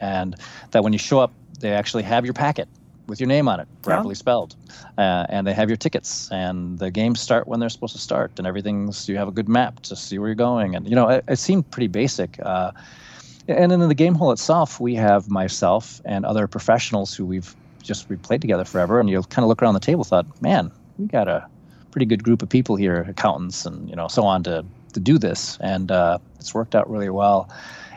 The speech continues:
Speaker 1: And, uh, we also can't thank enough all the, all the volunteers that, that come and help us. I mean, it, we,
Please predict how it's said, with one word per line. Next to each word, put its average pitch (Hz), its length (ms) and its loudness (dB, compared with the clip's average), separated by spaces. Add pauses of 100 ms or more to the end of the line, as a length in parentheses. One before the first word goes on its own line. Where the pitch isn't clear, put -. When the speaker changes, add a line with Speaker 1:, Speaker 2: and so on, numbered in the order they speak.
Speaker 1:
And, 113 320 6
uh, 113 260 6
we 127 300 4
also 120 460 2 (240)
can't 123 260 0
thank 110 160 -2
enough 107 300 -2
all 95 160 -4
the, 90 180 -6 (220)
all 98 100 -4
the 95 240 -10 (120)
volunteers 113 640 2
that, - 180 -6 (460)
that - 320 -6
come 101 260 0
and 92 80 -4
help - 240 0
us. - 240 -6
I - 20 -4
mean, 95 140 -6
it, 92 140 -8 (340)
we, 101 280 -10